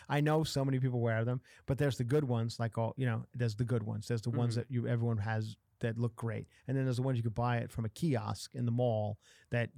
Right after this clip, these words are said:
Speaker 1: don't even match your fucking hair color or your hair
Speaker 2: Texture.
Speaker 1: hair texture. And it just looks like you, you,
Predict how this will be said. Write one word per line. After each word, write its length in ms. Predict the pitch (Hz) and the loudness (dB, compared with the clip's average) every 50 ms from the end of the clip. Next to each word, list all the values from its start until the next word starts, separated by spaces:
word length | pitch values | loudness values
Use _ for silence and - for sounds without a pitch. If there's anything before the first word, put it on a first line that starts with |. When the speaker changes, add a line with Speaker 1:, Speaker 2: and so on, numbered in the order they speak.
| 123 | -4
Speaker 1:
don't 200 | - 143 139 147 | 0 2 4 4
even 200 | 143 123 127 123 | 4 4 4 2
match 400 | 123 123 123 120 120 - - - | 4 2 2 0 0 -4 -4 -4
your 120 | 123 117 107 | -2 -2 -4
fucking 400 | 101 - - 131 120 - 123 113 | -4 -6 -8 -8 -8 -6 -8 -8
hair 260 | - - 127 127 127 | -4 -2 0 0 0
color 420 | 123 - - 120 113 110 113 110 110 | -2 -2 -2 -2 0 0 0 -2 -2
or 280 | - 117 120 120 117 107 110 117 - _ _ - | -2 0 0 2 0 0 -4 -10 -18 _ _ -6
your 160 | - 131 123 | -4 0 2
hair 160 | 135 123 123 117 | 2 2 2 2
Speaker 2:
Texture. 300 | 117 117 - 143 135 143 | 0 0 0 0 0 0
Speaker 1:
hair 160 | - 143 131 | 2 2 0
texture. 520 | 120 - - 143 139 123 - - - 120 107 | 0 0 -2 -2 -2 -2 -4 -6 -6 -6 -4
And 100 | 104 117 | -2 -2
it 80 | 123 120 | -2 -2
just 220 | - 131 117 117 | 0 -2 -4 -4
looks 100 | 117 120 | -4 -4
like 140 | 120 117 - - - - - _ | -4 -4 -4 -6 -14 -20 -12 _
you, 120 | 123 123 110 - _ | -6 -6 -6 -6 _
you, 140 | 127 123 | -4 -4